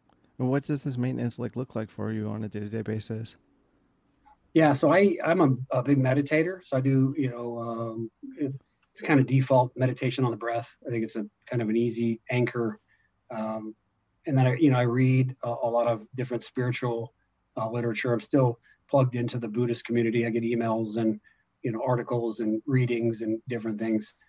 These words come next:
Speaker 1: Mm.
Speaker 2: Um, I have a, a Friday morning group of men, uh, that I meet with called the Mastermind. And it's about, it's six of us now.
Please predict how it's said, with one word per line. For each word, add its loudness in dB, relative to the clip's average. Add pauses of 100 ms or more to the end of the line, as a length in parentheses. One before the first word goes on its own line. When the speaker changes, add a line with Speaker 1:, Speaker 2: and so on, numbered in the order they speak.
(120)
Speaker 1:
Mm. -14
Speaker 2:
Um, -6 (540)
I 4
have 2
a, -2 (580)
a -16
Friday 4
morning 4
group 2 (140)
of -10
men, 2 (440)
uh, -8
that -6
I -4
meet 2
with -6 (140)
called 0
the 0
Mastermind. -2 (340)
And -2
it's -2
about, 2 (420)
it's -8
six 0
of 2
us -2
now. -2